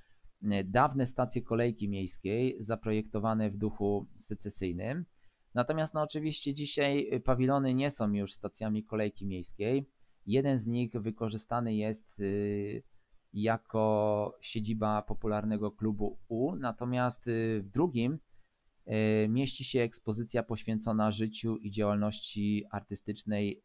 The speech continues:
wspomnianego Ottona Wagnera. Natomiast przy Karlsplatz znajduje się jeszcze Muzeum Historii Wiednia,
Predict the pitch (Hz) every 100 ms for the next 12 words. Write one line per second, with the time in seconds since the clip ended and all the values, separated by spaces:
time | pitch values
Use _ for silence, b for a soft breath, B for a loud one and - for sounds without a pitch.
0 | _ - - 117 107 104 104 101 104 -
1 | 107 - 104 98 101 104 _ - - _
2 | - 104 110 107 92 - - 120 143 143
3 | 143 139 - - 131 - 151 143 127 110
4 | 143 - - - - - _ _ _ _
5 | 107 127 131 139 139 131 117 120 123 -
6 | 123 113 110 113 113 113 110 104 107 104
7 | 101 110 107 104 107